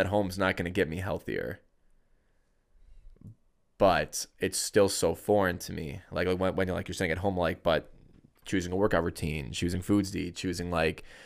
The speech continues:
you know, what are the best ones for you? What's gonna work best for that? And you're gonna go and you're gonna think, you're gonna set up a whole workout schedule, and then you're gonna get there and it's, n-,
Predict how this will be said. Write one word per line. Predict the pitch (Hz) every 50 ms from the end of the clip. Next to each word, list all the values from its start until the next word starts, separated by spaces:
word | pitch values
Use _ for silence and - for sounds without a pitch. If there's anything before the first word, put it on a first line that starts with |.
| - - -
you | - 85
know, | 82 78 82
what | 90 87 90 92 92
are | 90
the | 90
best | 85 95 92 87 - -
ones | 95 92 87 -
for | - -
you? | 90 90 95 107 110 107 98 87
What's | 82 80 82 85 - -
gonna | - 92 90
work | 90 87 87
best | - 90 92 92 -
for | - 98
that? | 92 104 104 101 98 90 -
And | 85 85
you're | 85 85
gonna | 95 90 87 90
go | 90 92 95 98 95
and | 92 90 92 - - - - - - -
you're | - 107 98
gonna | 92
think, | - 107 104 98 -
you're | 85 98
gonna | 92 87
set | - - 107 98
up | 90 -
a | 92
whole | 101 98
workout | 95 98 101 - 107 104 -
schedule, | - - 113 107 107 110 104
and | 95
then | 92 92
you're | 92 92
gonna | 90 90
get | 95 98 -
there | - 113
and | 107 92
it's, | 87 - -
n-, | 90 87 85